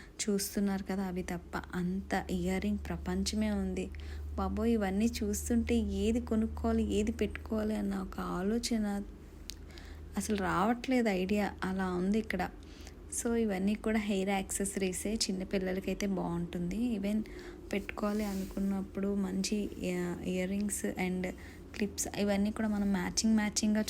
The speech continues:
చూసుకుంటాం కాబట్టి మనం పెట్టుకున్నా పెద్ద ప్రాబ్లం లేదు, చూసే వాళ్ళకే ప్రాబ్లం కాబట్టి వాళ్ళ ప్రాబ్లంతో మనకి ఎలాంటి ప్రాబ్లమ్స్ లేవు.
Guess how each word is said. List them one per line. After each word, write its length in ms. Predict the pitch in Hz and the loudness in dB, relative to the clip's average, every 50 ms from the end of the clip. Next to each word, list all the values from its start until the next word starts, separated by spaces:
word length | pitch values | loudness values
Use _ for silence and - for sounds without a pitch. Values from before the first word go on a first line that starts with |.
| - | -2
చూసుకుంటాం 520 | 208 196 - - - 202 196 196 202 202 196 | -2 -2 -2 -2 -2 -2 -2 0 0 -2 -2
కాబట్టి 420 | 202 190 190 190 190 196 - 247 | -2 -2 -2 -2 -4 -2 2 2
మనం 260 | 233 220 208 208 208 | 4 4 4 2 0
పెట్టుకున్నా 680 | 208 - - 190 170 - - - 214 190 196 208 247 | 0 0 -4 -6 -6 -6 -6 -4 0 2 2 2 2
పెద్ద 280 | 262 262 220 185 180 185 | 0 -2 -2 -2 -2 -2
ప్రాబ్లం 560 | 190 - - 185 175 170 170 175 185 196 190 | -4 -4 -4 -2 -2 0 0 0 2 2 2
లేదు, 220 | 185 180 180 180 208 | 2 2 0 0 -2
చూసే 440 | 233 - - 269 262 254 - 294 | -2 -2 0 0 0 0 0 0
వాళ్ళకే 340 | 262 240 226 208 202 196 214 | 2 2 2 2 2 0 0
ప్రాబ్లం 480 | 208 - - 202 180 180 175 180 180 180 | -2 0 0 0 0 0 0 0 0 0
కాబట్టి 380 | 175 185 180 180 180 - 254 | 0 0 0 0 2 2 2
వాళ్ళ 260 | 262 254 247 254 247 240 | 4 4 4 4 2 0
ప్రాబ్లంతో 580 | 226 - - 190 185 180 180 180 180 - 302 | 0 0 -2 -2 -2 -2 -2 -2 -2 -2 0
మనకి 340 | 320 359 349 339 339 330 320 | 2 4 4 4 4 4 2
ఎలాంటి 260 | 285 277 262 247 240 | 2 2 4 2 2
ప్రాబ్లమ్స్ 560 | 233 240 233 220 214 208 214 214 214 - - | 4 6 6 6 6 6 4 2 2 2 2
లేవు. 500 | - 202 202 196 202 202 208 - - - | 2 2 2 2 0 0 -2 -4 -8 -14